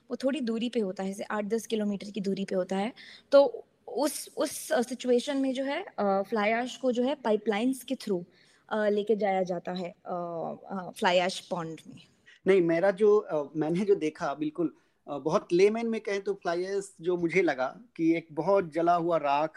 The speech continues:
Speaker 2: जैसा है, लेकिन वो
Speaker 1: बिल्कुल।
Speaker 2: राख भी नहीं है, बिल्कुल भूरी सी मिट्टी, अ, जैसा है जब वो जाता है और जब वो सूख जाता है तो फिर उससे वो, अ, आसपास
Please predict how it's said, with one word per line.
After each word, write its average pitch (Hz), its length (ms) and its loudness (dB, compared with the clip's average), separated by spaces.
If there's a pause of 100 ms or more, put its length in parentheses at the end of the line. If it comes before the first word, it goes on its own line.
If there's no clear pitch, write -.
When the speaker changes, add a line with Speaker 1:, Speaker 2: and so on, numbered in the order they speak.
(280)
Speaker 2:
जैसा 143 360 -4
है, 131 260 -8 (280)
लेकिन 156 200 4
वो 160 60 8
Speaker 1:
बिल्कुल। 156 160 4
Speaker 2:
राख 170 240 -2
भी 185 80 -2
नहीं 180 140 0
है, 185 60 0
बिल्कुल 160 400 -4
भूरी 151 220 -2
सी - 140 -2
मिट्टी, 156 600 0 (340)
अ, 123 340 -8
जैसा 135 280 -4
है 135 140 -2
जब 139 160 -4
वो 147 120 0
जाता 135 320 -2
है 127 220 -4 (420)
और 151 140 0
जब 160 120 4
वो 165 80 6
सूख 226 340 -2
जाता 202 280 0
है 208 120 -4
तो 214 280 -2
फिर 220 160 0
उससे 196 420 2
वो, 170 400 4
अ, 139 500 -6
आसपास 143 640 0